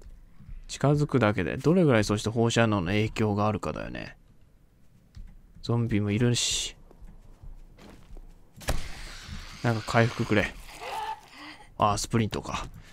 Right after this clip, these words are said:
まあ、骨折したら大変だからな。あー、今、近づいてきました。もうそろそろ放射能やばいかな。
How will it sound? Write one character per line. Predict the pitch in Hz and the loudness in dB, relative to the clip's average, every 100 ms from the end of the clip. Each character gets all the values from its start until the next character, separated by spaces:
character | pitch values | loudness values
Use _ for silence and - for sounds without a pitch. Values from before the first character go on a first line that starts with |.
| - - - | -18 -10 -4
ま | 104 98 | -2 -2
あ、 | - | -2
骨 | 113 - | -2 0
折 | 113 - 120 117 | -2 0 0 2
し | 113 - | 2 4
た | 120 | 4
ら | 95 - - - | 4 -2 -12 -6
大 | 110 | -2
変 | 104 104 | 0 0
だ | 101 | 0
か | - | -2
ら | 50 | -4
な。 | - - - - - - - - - - - - - | -8 -12 -14 -20 -20 -20 -20 -20 -20 -20 -20 -10 0
あ | 117 131 135 139 139 | 2 4 4 6 6
ー、 | 147 147 | 6 6
今、 | 151 160 - - - - - | 4 2 -4 -12 -12 -8 -4
近 | - 160 | 4 4
づ | 165 | 6
い | 160 | 4
て | 151 | 2
き | 143 | 4
ま | 131 | 2
し | - | 4
た。 | - - - - - - - - - | 0 -2 -20 -18 -18 -20 -16 -12 -6
も | 147 165 | 2 2
う | |
そ | 165 185 | 4 4
ろ | |
そ | 156 131 | 6 4
ろ | 117 | 6
放 | 127 | 4
射 | 123 135 | 4 2
能 | 127 110 | 4 2
や | 107 | 2
ば | 113 113 | 4 2
い | |
か | 90 87 | 2 -2
な。 | 85 | -2